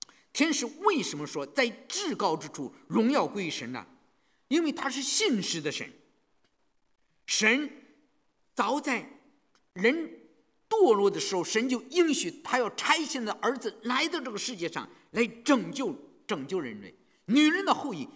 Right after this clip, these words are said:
要伤魔鬼的头。经过几千年的预备啊，神才让他儿子来到这个世界。神就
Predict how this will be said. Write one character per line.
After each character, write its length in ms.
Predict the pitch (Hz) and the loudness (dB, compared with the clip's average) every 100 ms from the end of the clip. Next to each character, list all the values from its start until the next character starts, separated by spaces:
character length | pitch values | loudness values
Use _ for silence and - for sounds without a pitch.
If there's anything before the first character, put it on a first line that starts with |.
| - | -6
要 140 | 151 | -4
伤 500 | 131 - - 285 262 226 - | -2 -4 2 2 2 -8 -8
魔 180 | 165 185 | -4 -2
鬼 100 | 147 | -4
的 120 | 131 | -8
头。 240 | - - _ _ _ _ _ _ _ _ _ _ _ _ _ | -14 -20 _ _ _ _ _ _ _ _ _ _ _ _ _
经 220 | - 392 359 | -4 -2 0
过 160 | 226 - - - - | -2 -2 -12 -20 -12
几 320 | - 240 185 | -6 -6 -6
千 400 | - - 339 311 | -2 0 0 2
年 140 | 220 | 0
的 80 | 170 | -2
预 260 | 170 202 147 | -4 -6 -6
备 180 | 127 | -10
啊， 180 | 92 - _ _ _ _ _ | -12 -18 _ _ _ _ _
神 320 | - - 180 | -4 -2 -2
才 160 | 196 196 | -4 -4
让 200 | 170 170 | -4 -4
他 80 | 160 - | -6 -4
儿 200 | 165 190 | 0 0
子 160 | 196 156 | 0 -4
来 220 | 139 139 | -4 -4
到 100 | 156 | -8
这 100 | 123 | -10
个 60 | 110 | -12
世 180 | - 117 | -10 -10
界。 240 | - - _ _ _ _ _ _ _ _ _ _ _ _ _ _ _ _ | -14 -20 _ _ _ _ _ _ _ _ _ _ _ _ _ _ _ _
神 340 | - 208 247 | -6 -2 -2
就 140 | 254 | -2